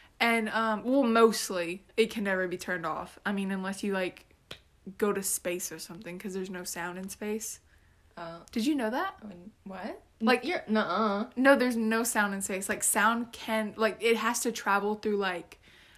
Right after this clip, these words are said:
Speaker 1: a medium, and, like, there is nothing in space. So it,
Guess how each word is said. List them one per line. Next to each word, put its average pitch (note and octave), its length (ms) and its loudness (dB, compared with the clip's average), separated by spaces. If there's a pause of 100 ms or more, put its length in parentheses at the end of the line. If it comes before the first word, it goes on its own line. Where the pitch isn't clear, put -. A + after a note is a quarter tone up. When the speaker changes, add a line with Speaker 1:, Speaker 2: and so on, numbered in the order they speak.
(140)
Speaker 1:
a G#3+ 80 2
medium, A3 600 -4 (200)
and, A3 160 0
like, G3+ 340 -2
there G3+ 160 2
is G3+ 280 2
nothing F#3+ 440 -6
in F#3 220 -10
space. - 480 -6
So G3+ 220 -4
it, - 200 -10